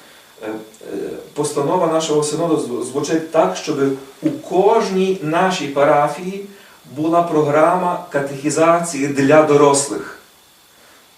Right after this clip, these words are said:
Тому що дуже часто думають, що катехизм чи катехізація — це є справа тільки малих дітей, і то тільки для приготування до урочистого святого причастя. А це є цілковито не так.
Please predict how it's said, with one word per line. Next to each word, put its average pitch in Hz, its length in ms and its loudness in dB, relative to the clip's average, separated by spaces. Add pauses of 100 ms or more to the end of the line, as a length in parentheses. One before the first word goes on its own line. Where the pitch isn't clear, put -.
Тому 156 160 -10
що - 100 -8
дуже 170 180 -4
часто 190 280 2
думають, 151 580 -4 (200)
що 131 300 -4
катехизм 131 720 -2
чи 123 140 -8
катехізація — 127 920 -4 (220)
це 147 140 -6
є 139 80 -2
справа 151 520 2 (280)
тільки 165 440 -2
малих 156 340 4
дітей, 202 380 -2 (280)
і 143 100 -2
то 233 160 2
тільки 202 500 -2
для 175 240 0
приготування 165 920 2
до 139 100 0
урочистого 139 640 -2
святого 135 300 0
причастя. 120 480 -4 (1080)
А 131 80 -4
це 180 160 2
є 180 120 6
цілковито 156 420 0
не 139 120 -4
так. - 340 -2